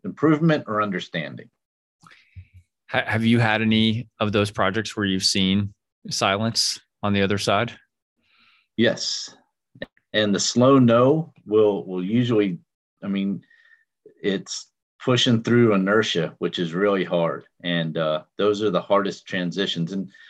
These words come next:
Speaker 1: usually they're, uh, more along the continuous improvement projects. People who own a business process or a technology think they're solving, uh, a problem for the end user. And a lot of times the end users aren't experiencing what they think they are.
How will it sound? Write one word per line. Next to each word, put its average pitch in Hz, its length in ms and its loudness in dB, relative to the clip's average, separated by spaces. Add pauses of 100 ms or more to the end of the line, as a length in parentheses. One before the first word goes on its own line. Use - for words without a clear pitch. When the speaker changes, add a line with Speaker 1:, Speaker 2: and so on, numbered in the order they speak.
(200)
Speaker 1:
usually 143 400 6
they're, 104 340 2
uh, 92 320 4 (180)
more 113 340 0
along 95 420 -6
the 85 140 -4
continuous 95 580 -2
improvement 78 600 -6 (280)
projects. 87 520 -2
People 98 460 -4 (840)
who 120 160 2
own 123 260 4
a 113 60 4
business 98 400 2
process 101 540 0
or 98 100 0
a 90 40 -12
technology 92 540 -2
think 92 240 -6
they're 92 140 -2
solving, 95 680 0 (160)
uh, 90 220 0
a 73 80 -10
problem 98 460 0
for - 140 -12
the 90 180 -6
end 98 180 -2
user. 131 460 0 (760)
And 87 80 -4
a 98 60 -2
lot 113 180 4
of 92 60 -6
times 98 280 -2
the 95 140 -6
end 107 140 -4
users 92 340 -2
aren't 92 160 0
experiencing 92 640 -6
what 85 160 -2
they 82 140 -4
think 90 260 -8
they 69 160 -4
are. - 240 -10